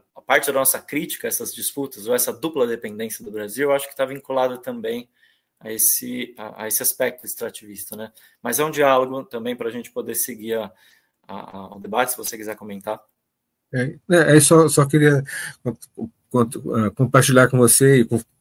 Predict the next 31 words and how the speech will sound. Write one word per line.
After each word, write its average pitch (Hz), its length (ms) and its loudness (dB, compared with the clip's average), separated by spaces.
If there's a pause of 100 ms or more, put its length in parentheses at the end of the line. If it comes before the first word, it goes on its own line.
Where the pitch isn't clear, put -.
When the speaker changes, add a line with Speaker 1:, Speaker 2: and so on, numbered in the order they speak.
(240)
Speaker 2:
pessoal 117 340 6
todo 110 260 4
que - 100 -10
tá 113 100 4
aqui 120 260 -2 (760)
nos 113 180 4
assistindo 127 640 6
e - 20 8
nos 113 160 6
ouvindo, 117 560 4 (380)
um 110 340 -6 (300)
pequeno 151 340 6
episódio, 135 560 6
uns 123 320 2
doze, 143 600 8
treze 131 360 6
anos 123 240 6
atrás, 120 640 6 (180)
acho - 140 -10
que - 60 -12
foi 147 100 4
em 151 40 0
dois 143 160 6
mil 160 140 6
e 185 80 6
treze, 139 640 6 (560)
eh, 110 640 2
eu 131 200 2
tive 135 400 2
um 113 680 2
debate 123 720 4